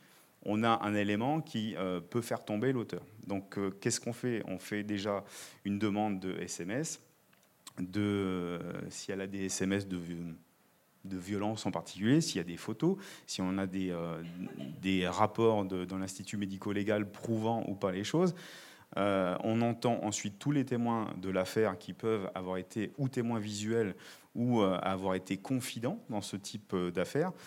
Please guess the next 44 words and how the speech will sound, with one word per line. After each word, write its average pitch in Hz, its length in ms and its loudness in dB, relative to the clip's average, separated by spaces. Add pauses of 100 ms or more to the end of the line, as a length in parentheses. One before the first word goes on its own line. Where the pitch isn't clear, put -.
(280)
Et 104 160 2
ensuite, 139 580 0
euh, 87 1080 4 (480)
ensuite, - 320 -4
on 98 60 -2
appréhende 113 320 -2
l'auteur. 101 360 -4 (840)
C'est-à-dire 110 480 2
qu'on 104 160 2
le 98 220 2
convoque 117 420 2
au 101 80 2
commissariat, 120 720 0 (320)
ou 98 140 2
alors 101 120 2
on 92 60 -2
va 90 100 -4
le 87 60 -6
chercher - 340 -6
quand - 200 -6
il 87 60 -4
veut 85 100 -4
pas 92 140 0
venir. 160 280 2 (560)
Si - 480 4
c'est 120 180 4
nécessaire, 110 580 4
on 98 60 0
le 98 60 -2
place 98 220 -2
en 95 60 0
garde 90 180 0
à 90 80 -2
vue. 143 240 2 (540)
Souvent, 104 280 2
une 101 60 2
garde 98 200 4
à 101 60 2
vue, 110 180 2
elle 95 80 2
est 92 60 -2
de - 60 -12
quarante-huit 104 500 -2
heures 117 120 2